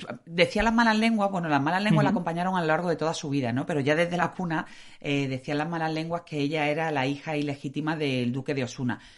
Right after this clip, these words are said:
Speaker 1: En realidad, esta afirmación está a medio camino entre la realidad y la leyenda, pero sí que es cierto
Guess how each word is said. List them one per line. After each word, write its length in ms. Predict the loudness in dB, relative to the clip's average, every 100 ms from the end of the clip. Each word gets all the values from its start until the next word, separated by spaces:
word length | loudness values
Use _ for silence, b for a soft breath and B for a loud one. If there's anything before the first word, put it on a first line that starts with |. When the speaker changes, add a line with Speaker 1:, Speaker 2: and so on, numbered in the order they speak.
| b b -6
Speaker 1:
En 120 | -2 2
realidad, 380 | 4 6 6
esta 200 | 4 0
afirmación 540 | -6 -2 -4 -2 -4 -4
está 380 | -4 0 0 2
a 40 |
medio 260 | 2 0 0
camino 300 | 0 0 0
entre 200 | -2 -2
la 320 | 0 0 0
realidad 400 | 0 0 0 0
y 40 | 0
la 140 | 0
leyenda, 420 | -2 -4 -4 -6
pero 160 | -8 -10
sí 180 | -10 -8
que 120 | -8
es 100 | -6
cierto 420 | -8 -6 -8